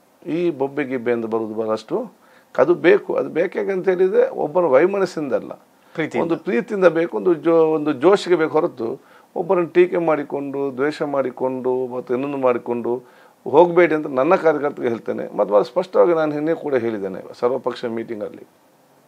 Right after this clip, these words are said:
Speaker 1: ಕಾರ್ಯಕರ್ತರು ಕೂಡ ಇದ್ದರು, ಎಲ್ಲ ಪಕ್ಷ ಕಾರ್ಯಕರ್ತರು. ನಾನು ಹೇಳಿದ್ದೆ, ನಾವು ಮುಖಂಡರು ಭಾಳ ಚೆನ್ನಾಗಿದ್ದೇವೆ, ನೀವು ಕಾರ್ಯಕರ್ತ ಬೂತ್ ಮಟ್ಟದಲ್ಲಿ ಹೊದಾಡಬೇಡಿ, ನಿಮ್ಮ ರಾಜ್ಯಕ್ಕೋಸ್ಕರ ನಿಮ್ಮ ಸ್ನೇಹನೂ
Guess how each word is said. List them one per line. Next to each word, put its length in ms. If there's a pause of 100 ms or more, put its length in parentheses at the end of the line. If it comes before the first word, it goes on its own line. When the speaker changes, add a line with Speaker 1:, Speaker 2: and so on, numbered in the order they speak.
(360)
Speaker 1:
ಕಾರ್ಯಕರ್ತರು 540
ಕೂಡ 160
ಇದ್ದರು, 200
ಎಲ್ಲ 140
ಪಕ್ಷ 280
ಕಾರ್ಯಕರ್ತರು. 680 (680)
ನಾನು 200
ಹೇಳಿದ್ದೆ, 360
ನಾವು 180
ಮುಖಂಡರು 480
ಭಾಳ 140
ಚೆನ್ನಾಗಿದ್ದೇವೆ, 840 (540)
ನೀವು 160
ಕಾರ್ಯಕರ್ತ 560
ಬೂತ್ 360
ಮಟ್ಟದಲ್ಲಿ 400
ಹೊದಾಡಬೇಡಿ, 680 (280)
ನಿಮ್ಮ 200
ರಾಜ್ಯಕ್ಕೋಸ್ಕರ 720
ನಿಮ್ಮ 180
ಸ್ನೇಹನೂ 640